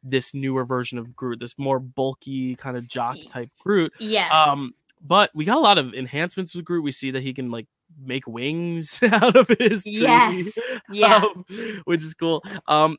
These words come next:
Speaker 1: and we saw Gamora not only finally understanding him, but we, the audience, for the first time ever, got to understand what one of his lines said. Because so many people, um, were, were texting me about this,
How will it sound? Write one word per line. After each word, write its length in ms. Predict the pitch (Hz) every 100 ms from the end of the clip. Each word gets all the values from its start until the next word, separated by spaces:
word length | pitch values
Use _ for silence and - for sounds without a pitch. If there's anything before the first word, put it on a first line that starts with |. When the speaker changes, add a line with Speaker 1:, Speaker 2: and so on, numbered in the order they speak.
| -
Speaker 1:
and 340 | 175 233 214 175
we 100 | 175
saw 360 | - 165 147
Gamora 720 | - 143 143 156 233 247 143 135
not 220 | 123 127
only 320 | 120 123 123
finally 400 | - 123 120 120
understanding 540 | 110 120 - 117 120
him, 120 | 131 127
but 140 | 131
we, 180 | 147 175
the 160 | 151
audience, 560 | 120 165 269 165 143 -
for 220 | - 151
the 60 | 139
first 380 | - 156 185 -
time 280 | 160 151 165
ever, 380 | 202 160 139 _ _ _
got 200 | 156 160
to 80 | 156
understand 640 | 156 151 - 135 135 143 123
what 380 | 117 120 123 _
one 220 | 143 123
of 80 | 123
his 160 | 139 131
lines 360 | 123 120 135 -
said. 380 | - 233 117 - - _
Because 200 | - 208
so 80 | 240
many 140 | 226
people, 440 | 190 208 190 147 _ _ _ _ _ _ -
um, 380 | 156 135 131 117 139
were, 160 | 135
were 160 | 127 139
texting 340 | 156 143 -
me 80 | 131
about 260 | 120 120
this, 120 | 113